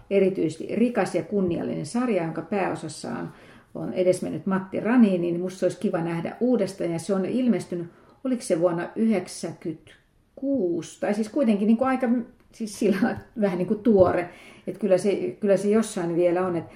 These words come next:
varmaan siinä on juuri se, että ei ollut mitään, mikä pitäisi hänet niin kuin pinnalla. Kirjoja löytyy kaikkien hyllyistä, niitä ei niin kuin uusia painoksia ole tarvinnut ottaa. Ei ole sitten tota, ää,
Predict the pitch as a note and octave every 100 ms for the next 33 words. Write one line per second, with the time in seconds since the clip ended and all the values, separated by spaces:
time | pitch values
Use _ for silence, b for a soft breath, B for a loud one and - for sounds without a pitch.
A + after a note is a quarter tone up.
0 | B B D#4 F#3 F3+ A#3 D4+ C4 B3 A#3
1 | A3+ G3 F#3 F#3 E3+ F3 E3+ B B B
2 | - A3 A#3 A#3 A#3+ C4+ A3+ F#3 F#3 F#3
3 | F#3 G#3+ F3 E3+ F3+ F3 F3 E3+ F3 F3
4 | F#3 F#3+ E3 D3+ C3 C#3+ - b b -
5 | C4+ A3 F#3 F3+ F#3+ F#3+ F#3 A3 G3 -
6 | E3+ F#3 B3 A3 G3 F#3 F#3 F#3+ F#3 F3+
7 | - E3 E3 E3 E3 E3+ B B A3 G#3
8 | G3+ E3 E3 E3+ E3+ - F#3 - E3 -
9 | - - A#3 B3 - _ F#3 F3 F3 F3
10 | B B B - F#3 F3 E3+ - F#3 F3
11 | D#3 D#3+ D#3+ E3+ E3 - b b b b
12 | - E3 E3